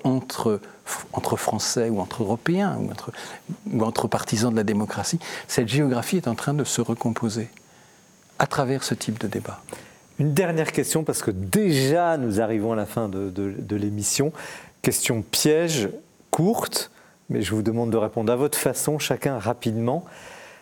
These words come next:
Speaker 2: Devant toutes ces évolutions, on pourrait passer toute la nuit en, en discuter. Le livre ouvre beaucoup de portes. On, on n'a pas pu parler suffisamment de l'interview avec Martin Stephens. Euh,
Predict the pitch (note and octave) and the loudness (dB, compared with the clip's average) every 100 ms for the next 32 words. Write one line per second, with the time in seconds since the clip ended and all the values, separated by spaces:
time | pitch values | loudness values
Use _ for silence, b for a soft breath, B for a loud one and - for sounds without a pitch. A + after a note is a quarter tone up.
0 | B - C3 D3+ D#3+ E3 - E3 C3 C3 | B 2 2 4 2 2 4 2 4 2
1 | B2 A#2+ A2+ - B2+ B2+ A2+ G2+ - G2 | 2 2 2 2 2 2 0 0 -2 -2
2 | A2+ G#2 - G2+ - G#2 F#2 - C#3 B2 | 0 0 0 -2 2 0 0 -4 0 0
3 | A#2+ B2+ A#2+ F#2+ G2+ G2 F#2+ - - - | 2 0 0 0 -2 -2 0 -2 -2 2
4 | B2 F#2+ F#2+ G#2 G2 F#2 F#2 A2 F#2+ G2+ | 2 2 0 2 2 0 0 0 2 0
5 | F#2+ - A#2+ - B2 - - A#2 G2+ G#2+ | 0 -2 -2 0 0 -2 -4 -2 -2 -4
6 | G2+ F#2+ G2 G2 G#2+ G2+ G2 G2 - G2+ | -4 -2 -4 -2 -2 0 0 -4 -4 -2
7 | G#2 G2+ F#2+ F#2 F#2+ G2+ G2 F#2+ F#2 - | 0 0 -2 -4 -2 -2 0 0 -2 -4
8 | E2+ G#2 - G#2+ B2 C3 - B B B | -4 -2 0 0 0 -2 -10 B B B
9 | B B B _ - A#2+ A2+ A2 | B B B _ -2 2 2 2